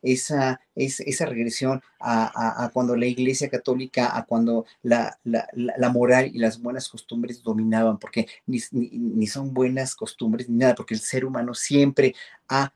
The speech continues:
tenido las mismas costumbres de sexualidad, de amor, de familia, de fe y de, de, de quehacer humano. Así que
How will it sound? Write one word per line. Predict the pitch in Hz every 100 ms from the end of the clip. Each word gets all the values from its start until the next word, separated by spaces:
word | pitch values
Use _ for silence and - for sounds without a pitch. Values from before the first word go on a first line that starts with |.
| -
tenido | 131 127 127
las | 123 113
mismas | 123 123 123 -
costumbres | 110 - 120 131 135 _
de | - 160
sexualidad, | 165 143 - 120 120 113 117 - _
de | 127 147
amor, | 143 127 117 120 - -
de | 127
familia, | 139 131 120 120 120 131 135 _
de | 110 123
fe | - 135 135 -
y | 123 117
de, | 117 107 110
de, | - 101 101
de | 113 107
quehacer | 110 - 113
humano. | 208 196 92
Así | 113 233
que | 226